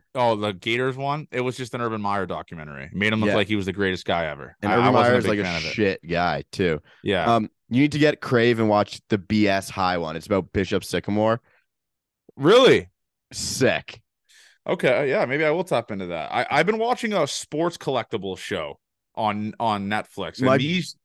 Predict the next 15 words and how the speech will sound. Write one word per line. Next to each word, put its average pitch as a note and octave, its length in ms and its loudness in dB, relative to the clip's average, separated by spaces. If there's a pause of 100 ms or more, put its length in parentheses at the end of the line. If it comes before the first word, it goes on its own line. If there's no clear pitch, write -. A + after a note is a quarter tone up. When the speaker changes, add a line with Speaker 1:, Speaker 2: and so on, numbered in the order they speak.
(180)
Speaker 2:
I B2+ 60 4
went E3 180 4
downstairs, C#3+ 720 2 (300)
and A#2 100 4
my A2 120 4
dad G#2+ 380 2
and A2 80 2
my G2 120 2
brother F2 420 2
were D#2+ 120 -2
just F2 180 -8
tapped E2+ 340 -4
into D#2+ 220 -2
that D2 280 -4
too. D2 300 -6